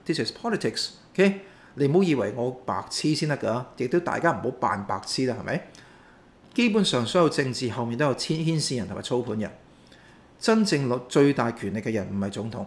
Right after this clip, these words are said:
係後面真係操縱總統嘅人。大家清楚呢個就係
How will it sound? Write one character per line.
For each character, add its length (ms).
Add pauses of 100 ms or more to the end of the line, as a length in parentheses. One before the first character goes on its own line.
(340)
係 120
後 100
面 220
真 200
係 120
操 160
縱 380
總 220
統 120
嘅 100
人。 100 (460)
大 100
家 140
清 220
楚 160
呢 120
個 60
就 140
係 120